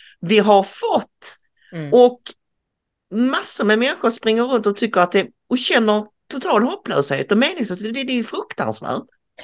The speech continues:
Speaker 2: Ja, och jag blev lite ledsen på den här prästen. Jag, jag blev, jag blev förvånad och, och positivt överraskad över att de har valt att intervjua en präst.
Speaker 1: Mm.
Speaker 2: Eh, men vad säger han så? Att ja, man,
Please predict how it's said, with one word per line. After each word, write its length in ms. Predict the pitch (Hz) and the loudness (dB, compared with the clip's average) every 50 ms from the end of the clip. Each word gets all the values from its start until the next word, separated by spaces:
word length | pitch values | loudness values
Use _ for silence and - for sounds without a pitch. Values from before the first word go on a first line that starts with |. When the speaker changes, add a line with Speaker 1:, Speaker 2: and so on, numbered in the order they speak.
| - _ | -14 _
Speaker 2:
Ja, 400 | - 277 285 277 285 302 339 320 | 0 4 6 6 6 6 6 4
och 80 | 330 339 | 2 4
jag 140 | 339 349 302 | 2 2 2
blev 100 | 320 320 | 2 0
lite 140 | 311 302 | 0 0
ledsen 400 | 302 294 320 359 359 359 370 294 | 2 2 2 2 2 0 -2 0
på 80 | 254 285 | 0 0
den 160 | 262 277 285 | 0 2 2
här 180 | 339 339 262 247 | 2 2 2 2
prästen. 440 | - - 359 330 262 233 240 247 240 | 0 -2 -2 0 0 0 0 -2 -4
Jag, 140 | 247 233 | 0 0
jag 100 | 277 269 | 0 2
blev, 120 | 254 285 285 | 4 2 2
jag 220 | 285 302 302 262 | 4 4 4 4
blev 120 | 254 262 269 | 4 -2 -4
förvånad 720 | - 320 302 392 415 320 156 147 156 156 160 196 285 403 - 466 440 | -4 -2 -2 2 2 2 2 2 0 0 0 -2 -2 -2 -2 -2 -4
och, 400 | - - - 403 403 403 339 330 | -4 -6 -6 -4 -2 -2 -2 -4
och 100 | 311 - | 0 0
positivt 540 | 453 403 - - 233 - - 254 254 254 - | 0 2 2 -2 -10 -2 0 0 0 2 2
överraskad 600 | - 359 427 415 370 302 247 220 - - 220 208 | 4 4 4 4 4 2 2 2 2 2 4 6
över 220 | 233 214 202 180 185 | 8 8 8 6 4
att 100 | 175 - | 2 0
de 140 | 220 202 208 | 2 2 2
har 120 | 196 202 | 2 4
valt 280 | 240 226 185 170 156 170 | 6 4 4 4 2 -2
att 100 | 147 170 | -2 -2
intervjua 560 | 165 165 151 - 165 185 208 180 147 131 131 | -6 -8 -8 -8 -6 -4 -2 -2 0 0 -2
en 100 | 156 214 | -2 -4
präst. 580 | - - 311 269 359 440 - - - - - _ - - - _ _ _ _ _ _ _ _ _ _ _ _ _ - | -2 0 0 2 2 0 -4 -8 -12 -16 -12 _ -12 -14 -14 _ _ _ _ _ _ _ _ _ _ _ _ _ -10
Speaker 1:
Mm. 120 | 220 226 262 _ | -10 -10 -4 _
Speaker 2:
Eh, 420 | - 196 196 185 180 175 175 180 - - - _ _ - 285 277 320 359 | 2 4 6 6 6 6 4 2 0 -4 -12 _ _ -2 0 2 4 6
men 240 | 370 349 339 320 | 6 6 8 8
vad 180 | 320 320 311 302 | 6 4 4 4
säger 380 | - - 392 330 254 226 233 233 | 2 4 6 6 8 6 6 4
han 240 | 302 302 220 208 | 4 2 2 2
så? 280 | 196 - 277 240 208 180 | 0 0 2 4 6 6
Att 160 | 175 170 - - | 4 2 0 2
ja, 540 | 294 294 311 311 311 311 311 302 294 285 269 262 | 2 4 6 6 6 6 6 4 4 2 2 0
man, 120 | 285 285 | -4 -6